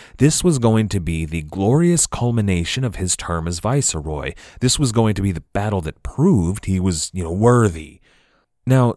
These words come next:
the armada that was being assembled was built by the Mamelukes of Egypt. And they had a small navy, but they brought in all of the other forces from their alliance.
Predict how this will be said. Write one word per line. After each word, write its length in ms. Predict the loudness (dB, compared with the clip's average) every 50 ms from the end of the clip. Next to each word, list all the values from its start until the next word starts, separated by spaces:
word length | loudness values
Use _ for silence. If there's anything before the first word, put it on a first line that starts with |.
| -6 -6 -4
the 320 | -2 -2 -2 -2 -4 -6 _ _ _ 0
armada 520 | 0 2 2 4 2 2 2 0 -2 -2 -2
that 140 | -2 -2 -2
was 120 | -4 -4
being 340 | -2 -2 0 0 -2 -2 -4
assembled 600 | -4 -4 -2 -2 0 0 0 0 0 -2 -2 -4
was 260 | -4 -4 -4 -4 -4
built 360 | -2 0 0 0 0 -2 -2 -2
by 100 | -2 -2
the 120 | 0 -2
Mamelukes 640 | -2 0 0 0 0 0 0 0 -2 -2 -6 -8
of 100 | -6 -6
Egypt. 580 | -6 -6 -8 -8 -12 -16 -16 -18 -18 -20 -20 -20 -20 -20 _ _ _ _ _ _ _ -4
And 60 | 0 2
they 100 | 2 2
had 160 | 4 2 2
a 60 | 0
small 480 | 0 -2 -2 0 0 2 2 2 0 0
navy, 400 | -2 -2 -2 -2 -4 -6 -8 -8
but 160 | -8 -6 -4
they 100 | -4 -4
brought 340 | -2 0 0 0 0 -2 -2
in 160 | -2 -2 -2
all 300 | 0 0 0 0 -2 -2
of 120 | -4 -4
the 140 | -4 -2 -2
other 160 | -2 -2 -2
forces 520 | -4 -4 -6 -6 -6 -6 -6 -6 -6 -8 -8
from 320 | -8 -8 -8 -8 -8 -8
their 180 | -8 -8 -6 -6
alliance. 920 | -6 -4 -4 -2 -2 -4 -4 -8 -12 -16 -18 _ -10 -8 -8 -8 -8